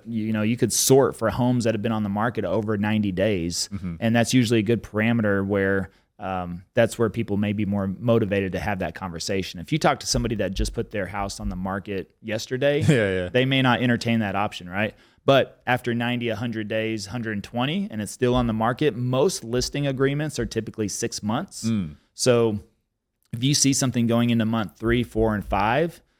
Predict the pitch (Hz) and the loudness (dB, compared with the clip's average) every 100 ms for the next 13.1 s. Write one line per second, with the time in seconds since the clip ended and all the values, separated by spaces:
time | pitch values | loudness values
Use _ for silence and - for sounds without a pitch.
0 | _ _ 107 120 117 117 113 107 - - | _ _ 0 2 4 4 2 -2 -8 -6
1 | 120 117 - - 123 139 135 117 113 107 | 0 0 0 2 6 6 6 6 4 4
2 | 113 110 110 101 - 120 127 123 127 131 | 4 4 2 -2 -2 0 2 2 2 2
3 | 110 104 95 110 104 104 - 110 104 101 | 0 0 0 0 0 0 -2 -2 0 0
4 | 104 98 - - 104 101 98 98 98 107 | -2 -2 -6 -8 -4 -2 -2 -4 -2 -2
5 | 107 110 110 110 113 117 117 - 92 90 | 2 2 2 2 0 -2 -4 -4 -2 -2
6 | - _ 120 110 104 - 113 107 95 92 | -4 _ -4 0 0 -2 -2 -2 -2 -2
7 | - - 98 90 82 95 95 85 76 85 | -6 -6 -4 -6 -8 -10 -10 -12 -12 -14
8 | 80 - - 82 85 87 - - _ _ | -14 -18 -20 -14 -12 -12 -14 -20 _ _
9 | _ _ _ _ - 104 117 107 113 - | _ _ _ _ 0 2 2 2 0 -2
10 | 95 90 92 104 - 107 95 - 101 101 | -4 -2 -2 -4 -2 -2 -2 0 0 0
11 | - 98 101 101 98 98 110 - 87 92 | 0 2 4 2 2 2 0 -2 -4 0
12 | 92 87 85 92 87 87 92 85 82 82 | 2 2 0 -4 -4 -4 -6 -6 -8 -8
13 | 85 | -10